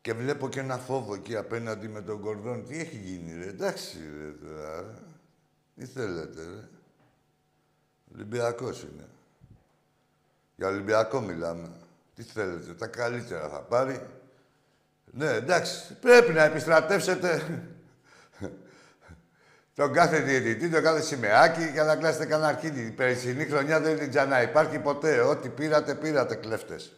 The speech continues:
Ήτανε και οι εκλογές.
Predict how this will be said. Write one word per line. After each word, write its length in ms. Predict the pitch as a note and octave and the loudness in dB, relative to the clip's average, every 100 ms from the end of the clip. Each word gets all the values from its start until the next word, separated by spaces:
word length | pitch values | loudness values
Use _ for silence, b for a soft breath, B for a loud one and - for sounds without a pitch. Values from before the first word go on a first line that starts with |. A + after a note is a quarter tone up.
| _ _ _ b b b b b b b b | _ _ _ b b b b b b b b
Ήτανε 340 | B2 A#2+ A#2+ A2 | -4 2 2 0
και 120 | G#2 | -2
οι 60 | |
εκλογές. 720 | G#2+ G#2 G2 G2+ C3+ C#3 - | -4 -2 -6 -2 -2 -2 -4